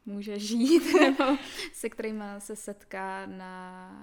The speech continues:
jakýkoliv takový jako spirituální cestě, nebo když se snaží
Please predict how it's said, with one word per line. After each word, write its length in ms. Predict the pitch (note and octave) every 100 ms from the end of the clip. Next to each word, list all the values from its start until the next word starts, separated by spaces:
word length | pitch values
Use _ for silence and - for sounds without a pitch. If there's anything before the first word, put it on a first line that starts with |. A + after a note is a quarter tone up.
| -
jakýkoliv 540 | G3 F#3+ G3+ F3+ F3+
takový 280 | G3 F#3 F#3
jako 180 | F3+ F3+
spirituální 920 | - - F#3+ F#3 F#3+ F3+ F3+ F3+ F3+
cestě, 500 | - F#3 - - F3
nebo 240 | E3+ E3 E3+ - _ _ _ _
když 640 | - F3 E3+ - - - -
se 200 | - G3
snaží 720 | G3 - G3+ F#3+ F3+ F#3 F#3